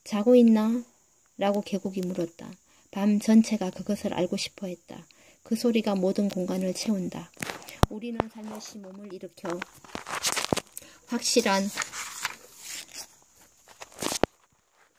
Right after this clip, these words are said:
확실한 신념에 똑바로 섰다. 그들은 총대를 잡지 않은 것이다. 반대, 반대편에 있는 사람들이 귀를 기울이고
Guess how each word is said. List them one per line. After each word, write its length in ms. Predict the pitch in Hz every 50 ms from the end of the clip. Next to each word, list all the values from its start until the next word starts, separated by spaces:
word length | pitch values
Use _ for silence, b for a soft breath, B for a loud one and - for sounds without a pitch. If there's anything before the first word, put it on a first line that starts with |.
| _ _ _ _ _ -
확실한 480 | - - - - - - - 233 220 214
신념에 400 | 208 - - 208 196 190 185 180
똑바로 420 | - - 208 - - 202 196 190
섰다. 480 | 190 - - - - _ - - - - - _ _ _ _ _ _
그들은 400 | - - 214 - 196 - 190 190
총대를 460 | - - 226 214 220 - 214 - 190
잡지 360 | - - 202 - - - 190 180
않은 180 | 180 180 185 190
것이다. 460 | - 180 - - - - - - - b b b b b b b b b b
반대, 280 | - 214 220 226 233 - - - - - - -
반대편에 580 | 196 214 214 220 226 - - 226 208 202 190
있는 500 | 185 185 180 180 190 190 185 180 175 175 - _ _ b b b b b b b _ _ _ _ _ _ _ _ _ _ _ _ _ _
사람들이 540 | - - 240 226 226 220 208 - 190 190 185
귀를 260 | - - 190 190 185
기울이고 680 | - - 185 175 170 175 170 - - 165 170 - 196 185